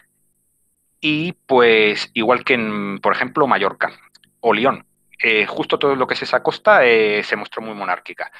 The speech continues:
¿Qué ocurre? Tanto los ingleses como los españoles y otras potencias europeas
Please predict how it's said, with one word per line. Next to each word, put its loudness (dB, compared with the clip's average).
¿Qué -6
ocurre? -4
Tanto 0
los -4
ingleses -6
como 0
los 2
españoles -2
y -4
otras -2
potencias -6
europeas -2